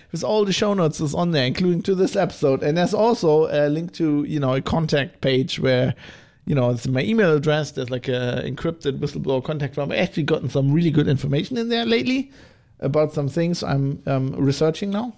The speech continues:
which is really cool. So thanks for that, anonymous people. Um, but there's also the forum at forum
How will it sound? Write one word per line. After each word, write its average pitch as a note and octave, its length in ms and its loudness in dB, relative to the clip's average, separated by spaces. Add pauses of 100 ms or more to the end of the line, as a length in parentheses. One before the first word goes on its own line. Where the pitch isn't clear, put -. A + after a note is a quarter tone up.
which C3+ 180 -4
is - 40 -8
really C#3 160 2
cool. - 280 -2 (800)
So C#3+ 200 2
thanks D3+ 260 0
for C#3 120 2
that, F3 220 0 (120)
anonymous D#3+ 500 0
people. G3 360 -2 (500)
Um, C3+ 840 0 (300)
but D#3+ 200 0
there's G3 180 4
also D#3+ 220 0
the C3 100 0
forum D#3 480 -2
at B2 100 -6
forum D3 480 -2